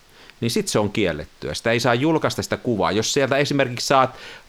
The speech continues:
vahvasti päihtyneen ihmisen, joka hölmöilee siellä, ja otat hänestä kuvan ravintolassa ja pistät sen internetteihin, niin on mahdollista, että sä oot syyllistynyt tässä tämmöiseen kunnianloukkaukseen tai muuhun. Mut sillä ei sinänsä ole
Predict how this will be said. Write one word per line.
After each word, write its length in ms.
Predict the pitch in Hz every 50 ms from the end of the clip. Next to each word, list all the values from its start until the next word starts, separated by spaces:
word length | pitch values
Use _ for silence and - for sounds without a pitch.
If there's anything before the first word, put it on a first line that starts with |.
| - -
vahvasti 640 | - 143 165 175 147 151 135 131 117 - - 101 - -
päihtyneen 680 | - 123 123 135 143 127 - - 120 110 107 107 104 104
ihmisen, 440 | 117 123 120 120 113 107 - 104 98
joka 240 | 95 95 - - 92
hölmöilee 800 | 85 107 135 127 127 117 107 104 101 95 92 90 87 90 90 90
siellä, 340 | 85 - - 98 92 90 90
ja 100 | 90 92
otat 260 | 95 107 - 101 95
hänestä 440 | - 131 135 139 135 113 - - 92 -
kuvan 300 | - 120 110 104 95 92
ravintolassa 840 | 92 98 107 113 107 104 90 82 - 78 71 73 - - - 87
ja 120 | 87 85 82
pistät 400 | - - 110 104 - - 95 -
sen 160 | - 98 95
internetteihin, 1000 | 98 123 110 - - - - 78 82 82 - - - - 76 82 87 90 87 87 - - - - - -
niin 160 | - 98 101 117
on 200 | 135 151 143 131
mahdollista, 800 | 135 151 160 156 151 131 117 101 98 98 92 - - - 90 - -
että 320 | 101 90 - - - 90
sä 220 | - - 101 95 98
oot 160 | 98 95 -
syyllistynyt 680 | - 123 120 110 107 95 - - - 90 90 85 - -
tässä 280 | - 92 - - -
tämmöiseen 580 | 90 - 95 95 92 87 - 95 90 87 87 85
kunnianloukkaukseen 1300 | - - 101 98 95 95 90 85 82 80 82 82 82 - - - 78 76 78 - - - 80 78 80 -
tai 160 | - 85 87
muuhun. 680 | 95 101 123 156 156 123 101 90 80 82 80 80 80 - - - - - - - - - - - -
Mut 140 | 113 110
sillä 300 | - - 170 160 156 147
ei 80 | 143 147
sinänsä 680 | 127 - 208 208 190 160 143 127 107 98 - 101 92 92
ole 120 | 92 95